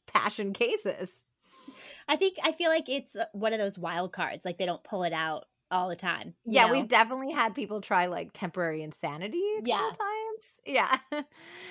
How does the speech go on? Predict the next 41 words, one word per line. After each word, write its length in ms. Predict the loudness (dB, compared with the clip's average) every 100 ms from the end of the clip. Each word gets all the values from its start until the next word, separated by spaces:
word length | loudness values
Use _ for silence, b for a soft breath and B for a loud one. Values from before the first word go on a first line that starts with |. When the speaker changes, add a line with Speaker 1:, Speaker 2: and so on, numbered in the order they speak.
| B
Speaker 1:
Staring 540 | -6 2 4 4 2
at 160 | 0 0
a 40 |
photo 320 | 0 0 2 2
of 120 | 0
her 100 | -4
twin 440 | -6 -4 -2 -2
boys, 540 | 0 0 -2 -6 -8 -12 -20
Clara 440 | -6 -2 0 0 -4 -8 -2
bowed 360 | 2 4 2
her 160 | -2 -6
head, 440 | -4 -4 -4 -6 -8
her 180 | -10 -10 -4
dark 340 | -2 -2 -2
brown 240 | -4 -4 -2
eyes 240 | -4 -6
brimming 340 | -8 -6 -4
with 160 | -6 -8
tears, 460 | -10 -8 -6 -6 -8
and 140 | -10
then 100 | -8
was 140 | -8
escorted 500 | -10 -10 -6 -4 -4
away. 500 | -6 -6 -8 -8 -12 -18 B B B
Her 100 | -8
sons 360 | -6 -4 -4 -4
went 160 | -6 -6
to 100 | -4
live 200 | -4 -4
with 80 |
another 300 | -6 -4 -6
couple 420 | -6 -6 -6 -6 -6
who 80 |
had 80 | -6
been 140 | -8 -10
close 340 | -8 -8 -8
friends 320 | -8 -8 -8
with 140 | -14 -10
Clara 360 | -8 -6 -6
and 140 | -8 -10
David. 360 | -10 -12 -16